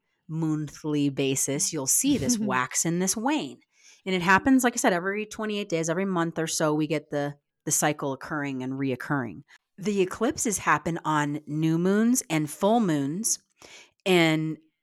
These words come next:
Speaker 1: when they're aligned in a time and space where the sun, the moon, and the earth are at their closest alignments. And so they're what I consider the biggest,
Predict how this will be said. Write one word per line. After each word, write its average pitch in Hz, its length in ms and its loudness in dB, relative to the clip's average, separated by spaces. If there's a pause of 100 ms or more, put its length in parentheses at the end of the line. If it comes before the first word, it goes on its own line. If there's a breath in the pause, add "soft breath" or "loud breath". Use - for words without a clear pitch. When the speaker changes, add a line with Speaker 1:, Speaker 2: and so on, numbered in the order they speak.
(120)
Speaker 1:
when 170 340 4
they're 160 240 6
aligned 156 840 4
in 156 160 0
a 147 80 -2
time 151 420 0
and 139 160 -2
space 160 480 2
where 151 160 0
the 139 80 -8
sun, 143 540 0
the 160 120 -2
moon, 143 360 0
and 143 160 -4
the 135 140 -4
earth 131 280 -6
are 135 300 -2 (160)
at - 160 -4
their 127 100 -2
closest - 600 -2
alignments. 120 800 -6 (580 loud breath)
And 175 160 2
so 175 220 4
they're 170 440 4
what 160 200 0
I 151 100 -2
consider 151 540 -4
the 139 120 -8
biggest, 147 840 -2